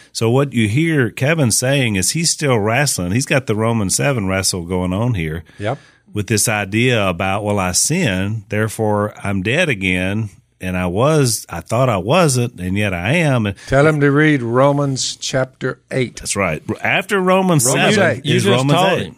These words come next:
Speaker 3: You just told him.
Speaker 1: <laughs>
Speaker 3: But,
Speaker 1: You
Speaker 3: but my
Speaker 1: <laughs>
Speaker 3: point
Speaker 1: We don't
Speaker 3: is,
Speaker 1: have to tell
Speaker 3: Al,
Speaker 1: him. You just
Speaker 3: I
Speaker 1: told him.
Speaker 3: keep coming back to, I think in a lot of religious people, they think it's all about what you do and what you don't do, and they miss the, the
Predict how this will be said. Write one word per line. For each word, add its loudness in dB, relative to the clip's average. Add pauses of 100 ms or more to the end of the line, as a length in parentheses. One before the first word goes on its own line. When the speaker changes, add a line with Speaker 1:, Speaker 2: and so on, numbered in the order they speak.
Speaker 3:
You 0
just -4
told -4
him. -12
Speaker 1:
<laughs> -8 (840)
Speaker 3:
But, 2
Speaker 1:
You -2 (280)
Speaker 3:
but 2
my 4
Speaker 1:
<laughs> -4
Speaker 3:
point 6
Speaker 1:
We 4
don't 4
Speaker 3:
is, 2
Speaker 1:
have 0
to 2
tell 4
Speaker 3:
Al, 0
Speaker 1:
him. 0
You -2
just 2
Speaker 3:
I 2
Speaker 1:
told -2
him. -4
Speaker 3:
keep -2
coming 4
back 2
to, -2
I 2
think -4
in 0
a -2
lot 2
of 0
religious -2
people, -6
they -2
think -4
it's -6 (100)
all 2
about 0
what -4
you -6
do 0
and 0
what -2
you -6
don't -2
do, -4
and -2
they -2
miss -2
the, -8 (160)
the -6